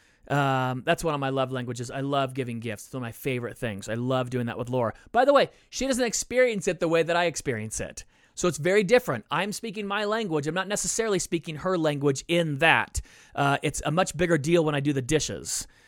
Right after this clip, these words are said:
uh, to Laura, although I like giving gifts better than I like doing the dishes. So, um,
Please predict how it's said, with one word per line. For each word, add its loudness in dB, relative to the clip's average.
uh, -2
to -4
Laura, -2
although 0
I 0
like 0
giving -4
gifts -4
better -2
than -2
I -4
like -4
doing -2
the -6
dishes. -6
So, -6
um, -4